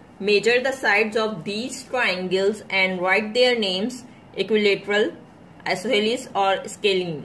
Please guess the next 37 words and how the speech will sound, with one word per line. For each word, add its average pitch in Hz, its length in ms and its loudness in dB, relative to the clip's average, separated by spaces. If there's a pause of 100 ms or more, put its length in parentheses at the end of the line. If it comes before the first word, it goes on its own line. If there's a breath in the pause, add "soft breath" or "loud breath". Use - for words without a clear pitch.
(800)
अब 180 100 -4
आपको 208 260 0
ये 247 240 2 (120)
triangles 214 600 0
given 202 300 0
हैं, 233 360 -4
आपने 185 400 -2
इसको 220 260 -2
अपने 208 540 -4
scale 214 400 2
से 233 300 2
measure 208 460 0
करके 214 420 2
इसके - 340 -4
sides 202 520 -2 (540)
की 233 80 -4
length 202 360 0
लिखनी 220 340 -2
है, 311 160 -2 (180)
इसके 214 200 -6
sides 202 440 0
लिखने 214 300 -2
हैं - 220 -6 (280 loud breath)
और 190 220 2
आपको 190 420 -2
बताना 196 380 0
है 233 220 0
कि 220 120 -4
ये 247 100 2
equilateral 190 600 0
triangle 220 480 -2
है, 240 120 2
आइसोसेलेस 214 600 -2
है 220 80 0
या 240 180 2
scalene 180 540 -2
है। - 80 -14